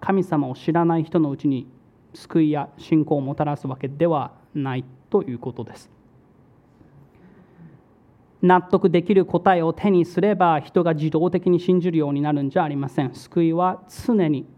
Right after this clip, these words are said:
私たちの盲目で頑なな心を変えてくださる主の恵みの御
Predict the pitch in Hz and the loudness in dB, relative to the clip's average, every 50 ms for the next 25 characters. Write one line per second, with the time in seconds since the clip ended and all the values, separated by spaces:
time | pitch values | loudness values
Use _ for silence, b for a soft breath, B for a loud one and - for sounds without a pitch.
0 | _ _ _ _ _ _ _ _ - 170 - - 175 151 - 156 - - 156 143 | _ _ _ _ _ _ _ _ -8 -4 0 0 0 0 0 -4 -4 -4 -4 -4
1 | 143 151 170 180 190 190 185 190 175 - - 170 - - - B B B B B | 0 2 2 4 4 4 2 2 0 0 0 0 0 0 -2 B B B B B
2 | B B B - 175 170 - 185 190 - 190 185 180 175 180 175 180 165 170 - | B B B -2 0 2 2 0 0 0 0 2 2 2 2 0 -2 -2 0 0
3 | 202 208 185 165 - - 180 160 156 - 160 - - - - - - 156 151 147 | 0 2 0 0 -2 -2 -2 -2 0 -2 -4 -4 -2 -2 -2 -2 -4 -4 -4 -4
4 | 139 - - 190 180 165 151 147 139 143 139 143 143 147 151 156 160 156 156 - | -4 -4 0 0 0 2 0 -2 -4 -6 -4 -2 0 0 0 0 0 -2 -4 -6
5 | - - _ _ _ _ _ - 170 | -12 -20 _ _ _ _ _ -2 -2